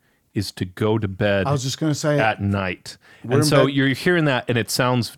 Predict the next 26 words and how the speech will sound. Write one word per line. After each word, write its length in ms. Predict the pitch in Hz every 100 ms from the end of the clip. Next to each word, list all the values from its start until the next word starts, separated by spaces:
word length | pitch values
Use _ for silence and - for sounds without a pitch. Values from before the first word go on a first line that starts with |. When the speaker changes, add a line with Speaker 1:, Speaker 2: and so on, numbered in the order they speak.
| -
Speaker 1:
crazy. 640 | - 113 110 120 175 180 - -
That's 160 | 120 -
probably 600 | - - 160 165 151 147
because 640 | 135 - 113 110 104 - - _ _ _ _
a-, 200 | - 113 107
at 120 | -
some 300 | - 170 175
point 520 | 127 101 95 - - _ _ _ _ _ _ _ _
you're 180 | - 113
gonna 100 | 123
have 180 | 123 117
to, 260 | 117 104 101
you're, 160 | 113
what 240 | 98 110 117
you're, 140 | 110
the 160 | 101 107
decision 360 | - 180 165
you're 100 | 127
making 340 | 107 95 - 90
is, 320 | - - - _ _
do 100 | 120
I 100 | 123
watch 300 | 120 123 -
a 80 | 107
second 500 | - - 139 170 143
show? 460 | - 113 92 127